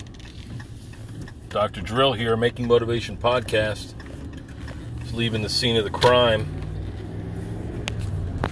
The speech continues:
<clears throat> So I do what I say I'm gonna do. I shit papered my, uh, my buddy's car.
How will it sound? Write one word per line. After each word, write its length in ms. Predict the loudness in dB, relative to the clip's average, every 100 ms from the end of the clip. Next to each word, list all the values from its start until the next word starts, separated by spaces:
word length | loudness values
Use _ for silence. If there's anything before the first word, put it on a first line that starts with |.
| 0 0 2
<clears throat> 500 | 4 6 4 0 -6 -6 -6 -6 -6 -6 -6 -6 -4 -4 -4 -4 -4 -6 -6 -4 -2
So 160 | 4
I 80 | 4
do 180 | 4 6
what 100 | 6
I 100 | 6
say 260 | 8 8
I'm 80 | 8
gonna 160 | 4 0
do. 320 | 2 2 4
I 60 | 0
shit 260 | 0 0
papered 360 | 4 2 2 0
my, 280 | 0 2 2
uh, 220 | 0 -2 -6 -8 -8 -8 -6
my 80 |
buddy's 340 | 2 4 4 0
car. 460 | 4 6 6 6